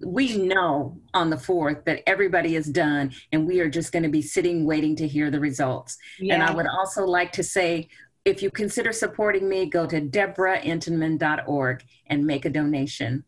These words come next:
Speaker 1: Thank
Speaker 2: Thank
Speaker 1: you.
Speaker 2: you, Representative Entenmann. Joy Stanford.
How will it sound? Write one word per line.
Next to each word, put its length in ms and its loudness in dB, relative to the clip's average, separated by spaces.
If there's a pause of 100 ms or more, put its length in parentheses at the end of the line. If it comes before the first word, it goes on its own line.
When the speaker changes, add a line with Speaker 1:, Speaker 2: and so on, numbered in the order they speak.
(120)
Speaker 1:
Thank 160 2
Speaker 2:
Thank 160 2
Speaker 1:
you. 140 -4
Speaker 2:
you, 80 2
Representative 580 0
Entenmann. 540 0
Joy 240 0
Stanford. 600 -2